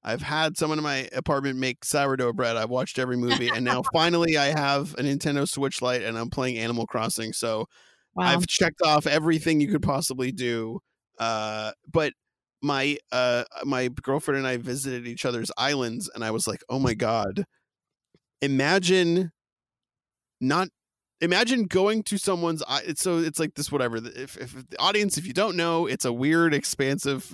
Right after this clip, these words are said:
Speaker 1: uh, aggressively adorable game that is, like, for children and also not children, but it's, you go, you're, like, a little fucking cute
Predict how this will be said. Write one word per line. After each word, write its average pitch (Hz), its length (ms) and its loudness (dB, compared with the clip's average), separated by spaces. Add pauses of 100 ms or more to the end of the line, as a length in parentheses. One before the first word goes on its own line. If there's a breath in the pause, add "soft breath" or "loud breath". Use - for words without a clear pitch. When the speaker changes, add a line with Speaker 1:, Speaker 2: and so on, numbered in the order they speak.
(320)
Speaker 1:
uh, - 800 -4 (640)
aggressively 156 640 2
adorable 131 680 -4 (340 loud breath)
game 123 320 0
that 113 140 -2
is, 113 140 -6
like, 123 140 -4
for 131 300 -4
children 156 540 0
and 123 140 0
also 131 260 0
not 127 240 0
children, 127 440 -2
but 120 180 -2 (420)
it's, - 360 0
you 143 160 2
go, 151 340 4
you're, 135 220 0
like, 127 160 0
a 123 60 -2
little 139 220 2
fucking 151 540 -2
cute 147 320 2